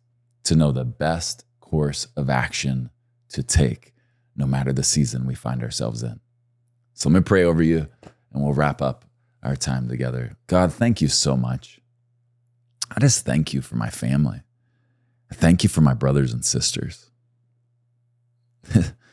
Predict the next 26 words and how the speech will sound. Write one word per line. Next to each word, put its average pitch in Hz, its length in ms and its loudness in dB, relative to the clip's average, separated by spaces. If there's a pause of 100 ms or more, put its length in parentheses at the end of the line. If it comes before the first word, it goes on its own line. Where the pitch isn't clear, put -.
(300)
This - 200 0
is 90 320 4
the - 80 -2
greatest 73 580 2
family 62 720 -4 (180)
ever. 65 440 -10 (1160)
And 82 120 4
Lord, 85 160 8
I 82 140 4
know 71 300 4
my 69 160 2
brothers 71 360 0
and 67 100 -4
sisters 71 460 2
are 73 120 4
in 73 140 2
various 78 460 2
seasons 69 600 2
and, 67 200 -2 (300)
and 78 100 4
experiencing 78 1040 2 (360)
varying 80 640 4
degrees 76 960 2 (540)
of 73 320 2 (100)
seasonal 82 720 4
intensity. 71 760 0